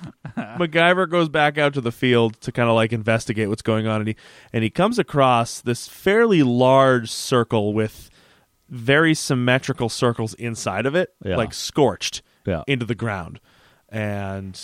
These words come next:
Speaker 2: the kinda camera just sort of pans out a little bit, and you see MacGyver standing in front of this fairly large scorched circle.
Speaker 1: So instead of a crop circle, picture a dirt circle.
Speaker 2: 'Cause that's all it was. A dirt circle with smaller circles inside of the circle. <laughs>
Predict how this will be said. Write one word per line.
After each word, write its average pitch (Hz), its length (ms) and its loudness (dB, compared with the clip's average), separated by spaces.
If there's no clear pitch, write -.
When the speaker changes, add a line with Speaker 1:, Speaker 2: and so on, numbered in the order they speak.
Speaker 2:
the 123 80 -16
kinda 117 240 -2
camera 117 340 -2
just 107 140 -8
sort 110 160 -2
of 101 60 -10
pans 113 340 -6
out 107 100 -4
a 104 60 -4
little 107 180 -4
bit, 107 120 -6
and 87 80 -12
you 107 40 -10
see 117 140 -8
MacGyver 101 400 -8
standing 107 320 -6
in 101 80 -10
front 104 220 -6
of 98 40 -6
this 101 140 -10
fairly 107 420 -4
large 101 520 -6
scorched - 720 0
circle. 120 500 -2
Speaker 1:
So 113 320 0
instead 170 360 0
of 175 100 -2
a 131 40 -2
crop - 560 -2
circle, 190 440 -2
picture - 460 -6
a 95 80 -6
dirt 104 540 -4
circle. 82 680 -8
Speaker 2:
'Cause 165 120 2
that's 151 220 0
all 139 180 0
it 113 60 -6
was. 117 240 -2
A 135 140 -4
dirt 185 300 0
circle 160 300 0
with 143 140 0
smaller 156 440 2
circles 135 400 -2
inside 127 460 0
of 113 100 -6
the 113 80 -12
circle. 110 440 -2
<laughs> - 60 -20